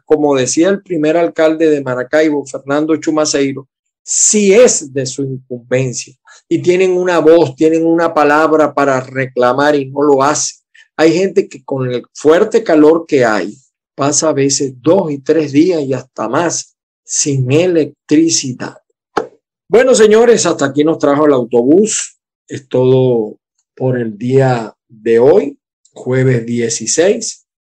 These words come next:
Las bendiciones del Padre Celestial sobre todos y cada uno de los que ven o de los que oyen este programa. Dios mediante, estaremos mañana nuevamente con ustedes. Como siempre,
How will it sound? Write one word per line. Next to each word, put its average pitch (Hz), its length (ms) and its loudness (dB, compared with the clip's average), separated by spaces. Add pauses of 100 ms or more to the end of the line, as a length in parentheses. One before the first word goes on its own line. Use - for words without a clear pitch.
(140)
Las 135 160 0
bendiciones 131 600 0
del 110 200 -4
Padre 123 340 -2
Celestial 120 580 -6
sobre 117 380 -6
todos 135 480 0
y - 100 -20
cada 127 320 -2
uno 127 340 -4
de 120 100 -4
los 113 340 -8
que 113 160 -6
ven 131 500 -4
o 123 120 -2
de 120 100 -2
los 113 260 -6
que 113 200 -10
oyen 120 460 -2 (120)
este 127 580 -4
programa. 151 680 -2 (380)
Dios 131 220 0
mediante, 139 500 0
estaremos 117 540 -6
mañana 107 440 -8
nuevamente 107 760 -10
con 120 240 -4
ustedes. 113 560 -4
Como 135 320 -2
siempre, 147 600 -2